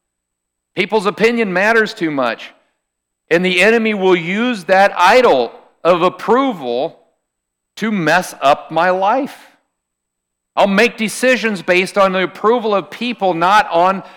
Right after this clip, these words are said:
what God asks of me, and not obedient to the, to who Christ is. Do you understand where we're going with this?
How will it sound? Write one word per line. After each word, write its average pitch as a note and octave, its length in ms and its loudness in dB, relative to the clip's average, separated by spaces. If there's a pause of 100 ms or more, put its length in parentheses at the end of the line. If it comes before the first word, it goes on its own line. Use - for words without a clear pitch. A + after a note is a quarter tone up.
(120)
what G3 220 0
God G#3+ 300 2
asks C3 320 -2
of C3+ 100 -8
me, G#2 400 -8
and C#3+ 160 -6
not F3 220 2
obedient F#3 680 -4
to D#3+ 160 0
the, D#3 260 -2 (300)
to D#3 200 0
who E3 340 -2
Christ D3+ 460 -6
is. F3+ 240 -8
Do - 420 -16
you F3+ 40 -2
understand A3 440 -4
where G#3+ 120 -2
we're G3 140 -2
going G3 260 -2
with G3+ 140 -10
this? - 320 -10